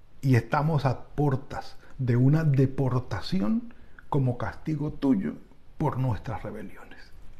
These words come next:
Eso es cierto, pero en esta sequía, Señor, que no muramos de sed, dice. Y sigue diciendo el versículo ocho, "Tú, la esperanza de Israel,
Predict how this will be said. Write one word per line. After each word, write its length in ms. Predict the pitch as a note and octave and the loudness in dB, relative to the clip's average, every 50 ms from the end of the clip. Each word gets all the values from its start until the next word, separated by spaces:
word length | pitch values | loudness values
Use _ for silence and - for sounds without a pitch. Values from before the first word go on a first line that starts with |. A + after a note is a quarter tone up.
| - - | -6 -2
Eso 240 | - C3+ - - C#3+ | 0 0 2 0 -2
es 100 | A#2+ - | -4 -4
cierto, 460 | - A2+ - - - - - - - - - - - - - - - - | -6 -8 -8 -8 -10 -10 -12 -14 -16 -16 -18 -20 -18 -18 -18 -18 -8 -2
pero 240 | - C#3 A#2+ A#2+ A#2+ | 0 2 2 4 4
en 100 | A#2 A#2+ | 4 4
esta 300 | C3+ C3 - - A#2 G#2+ | 4 2 2 0 -4 -2
sequía, 500 | - - B2 - - - C3 B2 A#2 A2 | -2 -2 -4 -4 -2 -4 -2 -2 -2 -4
Señor, 400 | - - B2 G#2+ F#2+ G2 G2+ G2+ - - - - - - - - - | -4 -6 -6 -6 -6 -8 -10 -10 -12 -16 -20 -20 -20 -18 -18 -12 -8
que 100 | - - | -6 -4
no 160 | E3 D3+ C3+ | -2 2 2
muramos 500 | B2+ A#2+ A#2 A2 G#2 G#2 C3 B2 F#2+ F2+ | 4 4 4 2 0 0 0 0 0 -2
de 120 | - G2+ - | -2 -6 -6
sed, 240 | - - F2+ - - - - - - - - - - - A#2 | -6 -6 -8 -8 -10 -12 -12 -10 -10 -10 -8 -8 -8 -6 -4
dice. 300 | A2 A2 - - - - - - - - - - - - - | -2 -2 -2 -2 -2 -4 -4 -6 -6 -8 -10 -10 -10 0 4
Y 100 | E3 B2 | 6 8
sigue 260 | - D#3+ D#3 E3+ F3 | 12 12 12 12 12
diciendo 560 | D3+ C#3 C3+ - D#3 D3 C#3+ D3 D#3 D#3+ D#3+ D#3+ | 12 12 12 12 12 12 12 12 12 12 12 10
el 140 | D3 C#3 B2 | 8 6 8
versículo 560 | A#2+ B2 A2 - D#3 D3 - - C3 A#2+ A#2 | 6 6 6 6 6 6 8 6 8 8 8
ocho, 320 | C3 A2+ - - C3 B2 - - - - - - - - - - - - - - | 6 6 4 2 -4 -4 -4 -6 -14 -14 -12 -10 -10 -8 -8 -8 -6 -8 -2 4
"Tú, 320 | - E3 D#3+ D#3 - - - - - - - - - - - - - - | 8 8 10 8 8 4 2 -4 -14 -16 -18 -18 -18 -16 -16 -12 -6 -2
la 180 | B2+ B2+ B2 | 0 2 2
esperanza 880 | A2+ - - - - C3+ A#2+ G#2+ A#2+ C#3 D3 D#3+ D#3+ D#3 - - D#3+ D3 | 2 0 -2 0 2 2 4 4 4 4 4 4 4 4 2 0 -2 -2
de 120 | D3 C3+ | 0 2
Israel, 600 | C3+ A#2+ A2 A#2 A2 G#2+ A2+ B2 B2+ A#2 F#2+ - | 2 0 0 -2 -4 -2 0 0 0 -2 -4 -6